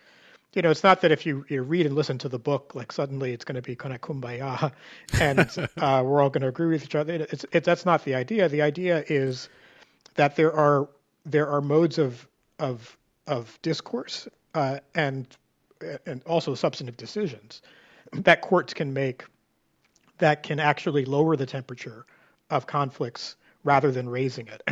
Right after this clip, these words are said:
Speaker 1: And I'll give you, I'll just give you an example.
Speaker 2: Sure.
Speaker 1: Uh, so Citizens United, <clears throat> I'll, I'll use a speech example.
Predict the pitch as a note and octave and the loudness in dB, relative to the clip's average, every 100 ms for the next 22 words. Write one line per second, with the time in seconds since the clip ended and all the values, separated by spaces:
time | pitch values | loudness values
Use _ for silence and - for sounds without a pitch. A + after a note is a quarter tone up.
0 | - D#3+ D3+ F#3+ F3 E3+ D#3+ F#3 - G3+ | 2 4 6 4 2 0 2 0 0 -2
1 | D#3 C#3 B2+ B2 B2+ B2+ C3+ A#2 G#2+ _ | 0 -2 -2 -6 -10 -10 -10 -14 -18 _
2 | - - E3 - _ _ - E3 C#3+ C3+ | -12 -8 -8 -10 _ _ 2 6 6 4
3 | C3+ _ _ _ _ _ - - A3+ _ | -4 _ _ _ _ _ -20 -18 -18 _
4 | _ F3 D#3 A3 F3+ E3+ - - A3+ F#3 | _ -10 -2 4 4 4 -2 2 4 4
5 | F3+ D#3+ C#3+ C3+ B2+ - _ - G3 - | 2 -2 -2 -2 -4 -10 _ -16 -10 -4
6 | D3 D3+ D3 D#3 D3 C3+ - D#3 - A#2+ | -2 0 0 0 -2 -4 -8 -10 -10 -12
7 | A#2 G#2+ - - | -16 -16 -20 -20